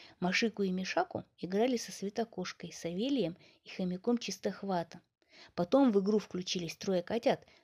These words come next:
родившихся у Савелия и Светокошки. Их звали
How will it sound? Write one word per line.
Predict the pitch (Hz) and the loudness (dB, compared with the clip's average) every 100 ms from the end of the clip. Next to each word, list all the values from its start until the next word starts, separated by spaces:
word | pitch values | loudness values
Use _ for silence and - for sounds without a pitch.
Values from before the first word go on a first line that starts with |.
| - | 0
родившихся | 190 196 190 - - - 175 | 2 4 0 -4 -8 -4 -4
у | |
Савелия | 180 214 214 170 165 170 | 0 2 4 2 -2 -8
и | |
Светокошки. | - 202 202 226 196 - - 180 - _ _ - - - | -6 -6 -2 -2 -2 -6 -8 -14 -18 _ _ -20 -20 -8
Их | 208 202 196 | 0 2 2
звали | 208 220 185 170 | 4 6 6 0